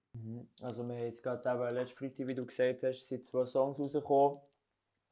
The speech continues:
Mit dem, äh, Z Z Z Christos und mit dem, äh, Le Jeune K von Lausanne.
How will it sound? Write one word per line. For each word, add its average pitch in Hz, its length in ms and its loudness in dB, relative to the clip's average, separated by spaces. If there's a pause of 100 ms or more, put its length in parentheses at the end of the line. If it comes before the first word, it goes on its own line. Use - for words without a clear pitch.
(220)
Mit 123 260 -4
dem, 120 240 0
äh, 117 200 0
Z 127 300 0
Z 135 200 -2
Z 127 260 -2
Christos 131 680 -2
und 123 80 -8
mit 120 200 -12
dem, 117 200 -8
äh, 117 160 -8
Le 117 140 -6
Jeune 123 280 -6
K 131 300 2
von 123 200 -4
Lausanne. 135 580 2